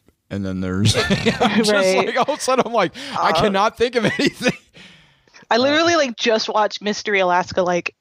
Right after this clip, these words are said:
Speaker 2: half an hour ago.
Speaker 1: Oh, wow. <laughs>
Speaker 2: Uh,
Speaker 1: Uh,
Speaker 2: what is, what's the, um, A-, Anchorage?
Speaker 1: Yeah,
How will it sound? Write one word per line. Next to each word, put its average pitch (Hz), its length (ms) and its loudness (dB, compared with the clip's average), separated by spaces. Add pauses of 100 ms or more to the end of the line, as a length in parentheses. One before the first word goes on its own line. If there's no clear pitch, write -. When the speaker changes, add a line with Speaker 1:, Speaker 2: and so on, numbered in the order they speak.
Speaker 2:
half 214 440 0
an 220 100 0
hour 196 300 4
ago. 170 420 0
Speaker 1:
Oh, 139 160 2
wow. 123 320 0 (500)
<laughs> 202 180 0 (1000)
Speaker 2:
Uh, 117 280 -2
Speaker 1:
Uh, 220 40 2
Speaker 2:
what 247 140 0
is, 277 100 -2
what's 285 220 -2
the, 285 340 0
um, 214 480 -2 (160)
A-, 214 220 2
Anchorage? 349 720 -2
Speaker 1:
Yeah, 123 140 2